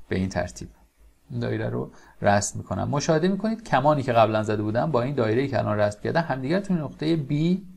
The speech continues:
قطع کردن. از مرکز او یک به نقطه B وصل می‌کنم و امتداد می‌دم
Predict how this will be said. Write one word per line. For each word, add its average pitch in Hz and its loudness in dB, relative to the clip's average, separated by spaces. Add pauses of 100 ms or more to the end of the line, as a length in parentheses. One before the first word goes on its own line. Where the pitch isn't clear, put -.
(440)
قطع 107 6
کردن. - -6 (440)
از 156 4
مرکز 180 4
او 131 6
یک 151 2
به 127 0
نقطه 120 2
B 117 2
وصل 147 4
می‌کنم 175 2
و 170 6
امتداد 113 2
می‌دم 95 -4